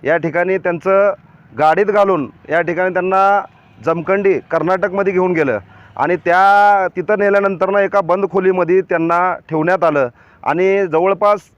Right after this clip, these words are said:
यां-, अ, त्या, अ, ही ताई, ह्या ताईला परत पाठवलं की, "तू जर कुणाला काय सांगितली तर तुला जीवे मारू, तुझ्या नवऱ्याला जीवे मारू." म्हणून हे गेल्या दीड महिन्यापासून या ठिकाणी नवऱ्याची वाट बघते, परंतु त्या ठिकाणी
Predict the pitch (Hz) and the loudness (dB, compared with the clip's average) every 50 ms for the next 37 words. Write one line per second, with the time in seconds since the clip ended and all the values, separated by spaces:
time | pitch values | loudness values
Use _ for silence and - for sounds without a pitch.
0 | _ _ _ _ - 160 170 160 143 - _ - 156 165 160 156 151 151 151 151 | _ _ _ _ -6 -4 -4 -4 -6 -8 _ -2 0 2 4 4 4 4 4 4
1 | 147 - _ 165 165 165 - - 147 143 143 139 139 139 156 175 - - 185 175 | 2 0 _ 0 0 0 0 2 2 2 2 2 2 0 -2 -2 -2 0 0 2
2 | 180 185 175 135 113 135 156 170 - - 175 170 180 190 202 196 202 208 214 208 | 2 2 2 0 0 0 -2 0 0 0 2 2 2 2 2 2 2 2 2 0
3 | 214 - - 185 208 208 - 226 208 - 208 196 175 151 127 104 - _ _ _ | 0 -2 -2 -4 -4 -2 -2 -2 -2 0 0 0 0 0 -2 -2 -4 _ _ _
4 | _ _ _ - 165 180 190 180 - 185 190 180 208 208 190 - 190 185 190 196 | _ _ _ -2 0 0 0 0 0 0 0 2 0 0 0 -2 -2 0 2 0
5 | 196 190 - 196 190 151 196 180 180 180 185 165 175 170 139 107 - - _ - | 0 0 0 0 0 0 0 0 0 0 -2 -2 -2 -2 -2 -4 -6 -8 _ -6
6 | 156 156 - 165 165 175 185 190 202 202 202 - _ - _ _ _ _ _ - | -6 -4 -4 -2 0 2 2 4 2 2 0 -4 _ -20 _ _ _ _ _ -12
7 | 107 113 151 165 190 196 196 190 185 190 202 202 - 185 180 190 185 185 175 175 | -6 -2 0 2 2 2 2 2 2 2 2 0 0 -2 -2 0 2 2 2 2
8 | 180 196 190 185 165 185 190 185 180 175 156 147 127 92 92 127 156 180 208 214 | 2 2 2 2 2 2 2 2 2 0 0 0 -2 -4 -4 -4 -4 -2 -2 -2
9 | 214 214 220 185 208 202 208 214 220 214 175 196 208 220 208 214 214 214 214 196 | -2 -2 -2 0 0 0 2 2 2 2 2 2 2 2 2 0 0 -2 -2 -2
10 | 208 185 175 208 208 208 202 196 190 196 190 185 190 - 196 196 208 208 208 208 | -2 -2 0 0 0 0 0 0 0 0 0 -2 -2 -2 0 0 0 0 -2 -4
11 | 190 - - - - - - - 143 175 175 180 202 208 185 208 196 185 190 196 | -6 -8 -14 -20 -20 -20 -10 -4 -2 0 2 2 2 0 2 2 2 2 2 2
12 | 190 190 190 - - 175 147 120 104 - - - - - - - - 175 202 220 | 0 -2 -4 -2 -2 -2 -2 -2 -4 -8 -16 -20 -20 -20 -12 -6 -2 0 0 0
13 | 220 220 196 226 233 233 240 240 233 226 220 226 226 196 220 190 226 226 226 233 | 0 -2 0 2 4 4 4 4 2 2 0 2 2 0 0 0 0 0 2 2
14 | 240 240 240 | 2 2 0